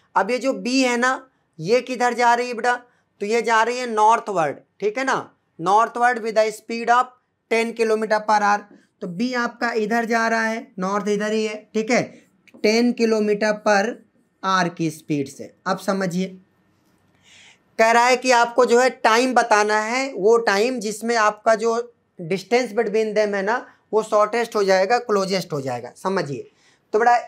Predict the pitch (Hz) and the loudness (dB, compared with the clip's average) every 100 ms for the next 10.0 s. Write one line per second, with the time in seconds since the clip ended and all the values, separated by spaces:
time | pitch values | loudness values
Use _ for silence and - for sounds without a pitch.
0 | 240 254 254 233 247 247 247 247 233 226 | 0 4 4 4 4 2 0 0 0 0
1 | 240 226 226 226 240 240 247 233 233 226 | -4 -4 -2 -2 -6 -4 -4 0 0 2
2 | 220 220 214 208 202 202 196 196 202 _ | 2 2 0 -2 -4 -2 -2 -4 -8 _
3 | - 202 220 220 226 233 - _ _ _ | -12 -10 -6 -6 -6 -8 -12 _ _ _
4 | _ - 214 233 240 - 226 220 214 208 | _ 0 2 2 -2 -4 0 2 4 2
5 | 208 214 214 214 226 262 _ _ _ - | 2 2 2 2 2 -2 _ _ _ -4
6 | 180 165 143 - 107 _ 190 196 139 - | 0 2 0 -6 -20 _ -2 -2 -4 -12
7 | _ _ _ - 208 233 240 240 240 247 | _ _ _ 0 2 4 4 2 -2 -6
8 | 214 180 233 254 240 240 247 247 220 214 | -6 -6 -4 0 2 4 2 0 0 0
9 | 214 220 247 220 233 185 156 147 127 - | 0 0 0 2 2 0 -4 -10 -12 -16